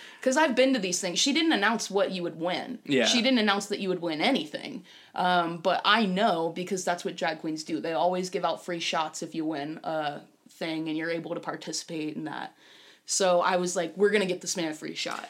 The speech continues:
Speaker 1: Everybody stand up, scream at the top of your lungs." And we did that, and we got you to second place.
Speaker 2: Yeah, it did not quite seal the deal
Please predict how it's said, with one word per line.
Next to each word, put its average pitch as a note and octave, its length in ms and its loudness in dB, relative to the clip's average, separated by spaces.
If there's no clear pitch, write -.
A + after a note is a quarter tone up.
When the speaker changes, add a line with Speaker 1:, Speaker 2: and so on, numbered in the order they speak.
Speaker 1:
Everybody G#3 520 2
stand A3+ 520 2
up, G3 340 2
scream - 640 2
at - 100 -2
the F#3 60 -4
top E3+ 280 -2
of D#3+ 100 -10
your D#3 120 -2
lungs." - 520 -8
And F#3 120 -4
we G#3 100 0
did B3 240 -2
that, D#3+ 160 0
and E3+ 100 -4
we F3+ 80 -2
got G#3 240 0
you C4 80 0
to B3 80 -2
second A3 360 -4
place. D3+ 360 -2
Speaker 2:
Yeah, A2 400 2
it - 80 -14
did C#3+ 140 0
not F#3+ 280 6
quite G#3 280 4
seal F#3+ 280 4
the F#3 80 2
deal E3 440 2